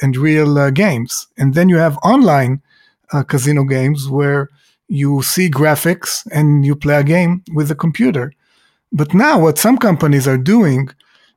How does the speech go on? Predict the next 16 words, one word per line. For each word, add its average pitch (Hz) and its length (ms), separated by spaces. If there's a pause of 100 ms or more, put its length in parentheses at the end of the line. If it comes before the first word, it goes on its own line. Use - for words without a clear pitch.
they're 151 260
streaming 214 520
video, 156 480
live 165 300
video 151 540 (480)
from 190 260
casinos, 160 680 (400)
either 165 280
from 143 260
actual 175 400
casinos 196 720 (360)
where 151 160
you 147 160 (160)
have, 147 420
uh, 139 320 (440)
um, 127 720